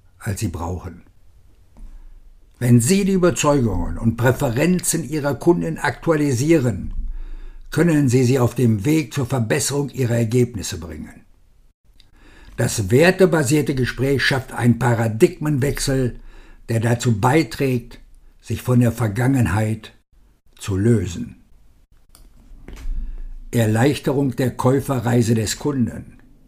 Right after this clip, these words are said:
Dass Ihre Kunden das, was Sie verkaufen, nicht oft genug kaufen, ist ein wertvolles Gespräch darüber, wie Sie die notwendigen Veränderungen anstreben sollten. Hilfreich,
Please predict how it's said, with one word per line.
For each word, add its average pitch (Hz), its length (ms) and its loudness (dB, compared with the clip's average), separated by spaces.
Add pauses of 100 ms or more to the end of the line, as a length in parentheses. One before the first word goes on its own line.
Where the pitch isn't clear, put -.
(560)
Dass 120 200 0
Ihre 135 260 2
Kunden 139 400 4
das, - 400 0 (340)
was 120 200 0
Sie 123 100 4
verkaufen, 127 1000 0 (500)
nicht 101 320 -8
oft - 260 -2
genug 127 340 4
kaufen, 117 640 2 (680)
ist 113 200 -4
ein 117 280 6
wertvolles 127 560 0
Gespräch 120 460 0
darüber, 113 640 0 (600)
wie 110 160 2
Sie 113 140 6
die 110 140 4
notwendigen 127 600 6
Veränderungen 123 720 2
anstreben 110 560 -2
sollten. 87 580 -10 (680)
Hilfreich, 151 800 -2